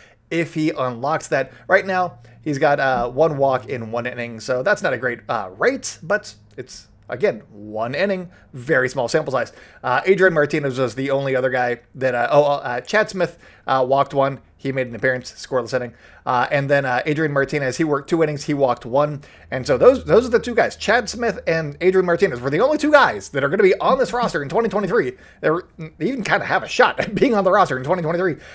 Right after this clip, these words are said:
that, uh, actually walked guys. So eight out of ten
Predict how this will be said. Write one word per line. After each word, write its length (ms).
that, 160
uh, 160
actually 500
walked 380
guys. 400
So 420
eight 100
out 80
of 80
ten 340